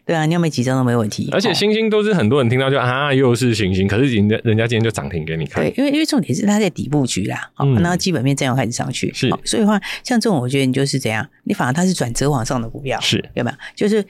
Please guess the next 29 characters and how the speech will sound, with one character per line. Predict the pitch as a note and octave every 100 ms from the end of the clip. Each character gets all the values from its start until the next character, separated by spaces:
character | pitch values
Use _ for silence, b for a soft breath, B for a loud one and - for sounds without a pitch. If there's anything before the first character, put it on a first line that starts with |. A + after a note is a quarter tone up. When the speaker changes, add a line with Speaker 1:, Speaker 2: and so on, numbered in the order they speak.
| B
Speaker 1:
相 | - A3+
对 | A3+
我 | B2+
刚 | C3
刚 | E3
讲 | A#2+
年 | A#2+ B2+
线 | D#3+
的 | D3
概 | C3
念 | A#2+ B2
嘛， | - - -
哦， | - -
很 | D3
多 | E3+
股 | G#3
票 | E3
是 | E3+
距 | E3 F#3+
离 | C#3
年 | C3
线 | C#3
非 | D3 G3
常 | D#3
非 |
常 | D#3+
遥 | C#3+ B2
远， | B2 - _
哦， | C#3+